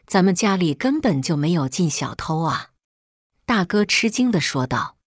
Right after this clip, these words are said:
“我刚才说错了，不是丢了，我这段时间记性不好，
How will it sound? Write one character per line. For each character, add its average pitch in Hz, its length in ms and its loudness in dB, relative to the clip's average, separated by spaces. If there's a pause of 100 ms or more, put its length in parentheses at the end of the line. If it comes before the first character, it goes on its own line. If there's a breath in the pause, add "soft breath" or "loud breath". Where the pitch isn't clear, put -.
(640)
“我 180 120 2
刚 190 240 0
才 170 180 -2
说 175 240 0
错 175 340 -2
了， 110 200 -10 (420 soft breath)
不 202 100 2
是 262 160 2
丢 302 300 2
了， 247 220 -4 (500 soft breath)
我 185 120 2
这 233 180 2
段 180 180 2
时 170 200 0
间 180 240 4
记 196 180 0
性 165 220 0
不 160 140 -2
好， - 420 -6